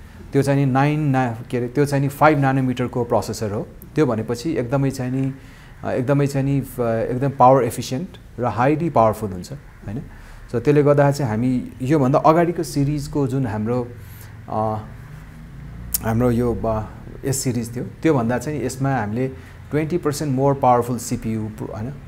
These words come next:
पाउँछौँ र थर्टी फाइभ पर्सेन्ट चाहिँ नि more efficient and more powerful जिपियू पनि यसमा हुन्छ। So भन्नुको मतलब चाहिँ नि यहाँको कुनै पनि,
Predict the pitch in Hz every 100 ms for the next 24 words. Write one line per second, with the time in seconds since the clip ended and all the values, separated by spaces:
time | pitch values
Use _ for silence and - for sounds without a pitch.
0 | - 226 202 - - - - - - -
1 | - - 175 143 113 135 131 135 131 123
2 | 120 131 123 120 120 131 135 117 120 123
3 | - - - 113 120 - 120 107 117 123
4 | 123 113 113 156 127 120 123 123 113 120
5 | 123 95 104 90 - - 123 113 139 156
6 | 143 143 139 143 131 127 131 139 135 139
7 | 143